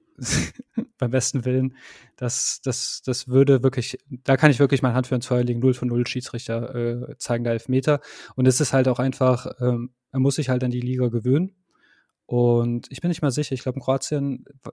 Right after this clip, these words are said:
das weiß ich nicht mal, ob die da den Videobeweis haben, ich glaub nämlich nicht. Aber, äh, müssen wir mal nachgucken. Aber letzten Endes, so Kinkerlitzchen werden da nicht gepfiffen für, für gewöhnlich. Und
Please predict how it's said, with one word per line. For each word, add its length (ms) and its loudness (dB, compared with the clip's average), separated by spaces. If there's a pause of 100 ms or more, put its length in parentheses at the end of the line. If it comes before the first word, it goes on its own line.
(240)
das 180 -2
weiß 160 4
ich 60 -4
nicht 140 -4
mal, 80 0
ob 60 -6
die 80 -4
da 140 2
den 160 -2
Videobeweis 540 -4
haben, 200 -4
ich 120 -12
glaub 200 -6
nämlich 220 -10
nicht. 220 -6 (640)
Aber, 640 6
äh, 100 0
müssen 320 0
wir 140 0
mal 160 -2
nachgucken. 480 -2
Aber 300 0 (340)
letzten 240 0
Endes, 600 0 (160)
so 160 -6
Kinkerlitzchen 560 -4
werden 160 0
da 80 0
nicht 180 -6
gepfiffen 440 -6 (220)
für, 200 -4 (280)
für 100 -10
gewöhnlich. 480 -4 (360)
Und 760 6